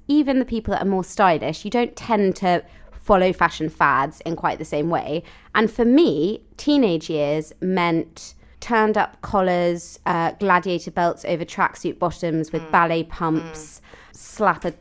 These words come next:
Speaker 1: turquoise eyeliner and some really nice matching turquoise kind of tie jewellery to go with it. Now,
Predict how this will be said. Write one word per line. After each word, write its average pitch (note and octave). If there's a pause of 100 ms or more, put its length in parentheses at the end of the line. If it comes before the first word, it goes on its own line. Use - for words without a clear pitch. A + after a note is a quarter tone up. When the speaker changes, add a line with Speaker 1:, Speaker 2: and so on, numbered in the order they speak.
(120)
Speaker 1:
turquoise F3
eyeliner D#3
and D3+
some D#3+
really D#3+
nice D#3
matching D3
turquoise D3+
kind C3+
of -
tie D3+
jewellery D3
to C#3+
go C#3+
with C#3+
it. - (680)
Now, G3